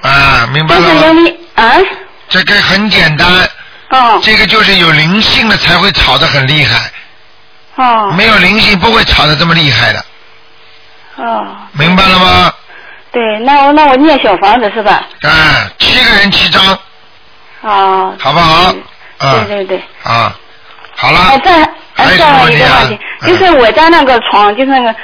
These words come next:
Speaker 2: 嗯，窗户上面啊，就，呃，这个格子老在这我家住。<laughs>
Speaker 1: 啊，那个格子是吧？
Speaker 2: 啊。
Speaker 1: 啊，叫不叫啊？
Speaker 2: 他不叫，他就是在，每年就是他那个生小孩子的时候，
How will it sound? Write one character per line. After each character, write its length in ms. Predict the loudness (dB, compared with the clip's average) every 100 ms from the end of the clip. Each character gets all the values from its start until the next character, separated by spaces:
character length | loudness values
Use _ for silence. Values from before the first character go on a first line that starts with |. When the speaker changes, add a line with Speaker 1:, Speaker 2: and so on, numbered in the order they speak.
| -18 -8
Speaker 2:
嗯， 420 | -2 0 0 -2 0
窗 240 | 2 4
户 160 | 4 2
上 180 | 2 2
面 220 | 2 2
啊， 80 | 2
就， 60 | 0 -4 -6 -10 -12 -6
呃， 340 | -2 0 0
这 120 | -2 -2
个 80 | -2
格 260 | 0 2
子 140 | 2 2
老 180 | 2 2
在 180 | 2
这 120 | 2 2
我 220 | 0 -2
家 180 | 0 -2
住。 220 | -2 -4 -4 -4 -6 -8 -10
<laughs> 460 | -14 -20 -20 -20 -10
Speaker 1:
啊， 140 | -4 -2
那 80 | 0
个 80 | -2
格 160 | 0 0 0
子 140 | 0 0
是 140 | 0
吧？ 400 | 2 2 0 -2 -2
Speaker 2:
啊。 400 | 0 2 0 -2 -10 -12 -4
Speaker 1:
啊， 460 | 0 0 -2 -8 -18 -18 -4
叫 200 | 0 0
不 100 | 0
叫 160 | 0
啊？ 340 | 2 2 0 -4 -16 -20 -20 -20 -6
Speaker 2:
他 100 | -4
不 160 | -2 -2
叫， 360 | 2 2 2 -4 -16 -20 -20 -20 -20 -20 -20 -10 -2
他 100 | 0
就 80 | 2 2
是 100 | 2
在， 320 | 2 2 0 -4
每 160 | -2 2
年 200 | 2 2
就 120 | 2
是 100 | 0
他 160 | 0 0
那 100 | 0
个 100 | 0
生 200 | 0 0
小 180 | 2 0
孩 180 | 2 2
子 100 | 2
的 100 | 0 -4 -2
时 120 | -2
候， 180 | 0